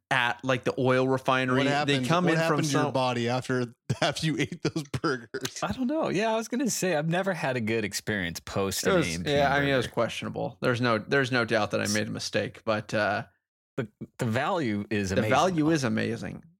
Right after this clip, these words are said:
Speaker 1: It, it's pretty much free to play. That's pretty much a free to play <laughs> game right there.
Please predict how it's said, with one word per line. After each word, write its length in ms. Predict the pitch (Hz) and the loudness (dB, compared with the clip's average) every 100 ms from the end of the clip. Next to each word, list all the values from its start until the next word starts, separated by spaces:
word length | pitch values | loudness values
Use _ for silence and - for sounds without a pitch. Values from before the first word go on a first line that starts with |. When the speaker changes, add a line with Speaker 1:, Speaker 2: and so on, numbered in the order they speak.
| - | -4
Speaker 1:
It, 200 | 131 - | -2 0
it's 220 | 143 123 | 0 -2
pretty 260 | - 170 160 | 0 2 4
much 240 | 139 135 | 2 2
free 300 | - - 160 | -2 0 2
to 60 | 147 | 2
play. 440 | - 127 117 98 - | 0 2 2 2 0
That's 160 | - - | 0 2
pretty 180 | 175 165 | 4 4
much 180 | 160 | 4
a 40 | 139 | 0
free 260 | - 156 | 0 2
to 40 | 156 | 2
play 280 | 151 143 143 | 4 2 4
<laughs> 0 | |
game 340 | - 151 127 | 2 2 4
right 180 | 123 123 | 2 2
there. 280 | 120 123 | 2 2